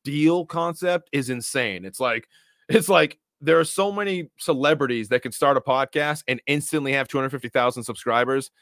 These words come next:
that the i-, very idea that you could buy wholesale stuff like you could twenty years ago for,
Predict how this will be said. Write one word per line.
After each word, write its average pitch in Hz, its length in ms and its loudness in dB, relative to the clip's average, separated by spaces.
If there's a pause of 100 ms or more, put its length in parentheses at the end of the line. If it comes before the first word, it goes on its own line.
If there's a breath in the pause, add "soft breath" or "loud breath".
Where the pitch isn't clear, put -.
(180 soft breath)
that 135 140 -2
the 147 140 2
i-, 143 100 2
very 180 360 2
idea 151 400 0
that 123 180 -6
you 123 80 -8
could 135 100 -6
buy 123 120 -2
wholesale 139 580 -4
stuff 143 320 -2
like 127 140 -2
you 110 80 -12
could 131 300 -4
twenty 135 240 -6
years 123 260 -4
ago 135 280 0
for, 113 200 -4